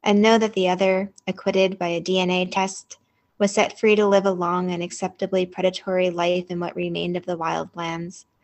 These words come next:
while the third soon left the area for good. Dream, if you dream, of the ones we allow to fight back, the ones we get to stitch back together. Thank you.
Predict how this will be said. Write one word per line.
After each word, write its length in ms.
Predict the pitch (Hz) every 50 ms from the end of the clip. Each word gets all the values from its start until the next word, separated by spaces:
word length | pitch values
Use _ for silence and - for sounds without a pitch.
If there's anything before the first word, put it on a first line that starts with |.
| _ _ _ _ _ _
while 100 | - 208
the 100 | 190 190 185 - _
third 320 | - 208 202 208 214 202
soon 240 | 202 - 220 202 190 175
left 240 | 170 175 - _ _
the 120 | 180 -
area 420 | - 175 170 170 170 165 165 165 - _
for 140 | - 175 165
good. 340 | - 175 170 165 170 - - _ _ _ _ _ _ _ _ _ _ _ _ _ _ _ _ _ _ -
Dream, 540 | - 226 220 214 214 214 214 214 214 208 - _ _ _ _ -
if 120 | 196 -
you 120 | 190 185 180
dream, 500 | - 185 185 185 185 185 185 196 202 196 - _ _ _ _ _ _ -
of 100 | 180 180
the 100 | 180 175
ones 380 | 175 185 190 185 190 190 190
we 120 | 190 180 175
allow 380 | 175 170 165 170 170 170 175 170
to 120 | - 180
fight 280 | 180 - 175 170 170 -
back, 540 | 170 170 160 160 - _ _ _ - - _ _ _ _ _ _ _ _ _ _ _ _ _ _
the 80 | 202
ones 280 | 185 190 190 190 190 180
we 120 | 190 180
get 320 | 175 180 175 170 - - _
to 120 | - 180 170
stitch 340 | - - 175 - - -
back 260 | - 170 160 - - -
together. 560 | - - - 175 160 - - 165 175 180 - _ _ _ _ _ _ _ _ _ _ _ _ _ _ _ _ _ _ _ _ _ - - - _ - - _ _ _ _ _ _ _ _ _ _ _ _ _ _ _ _ _ _ _ _ _
Thank 140 | 220 202 -
you. 140 | 208 202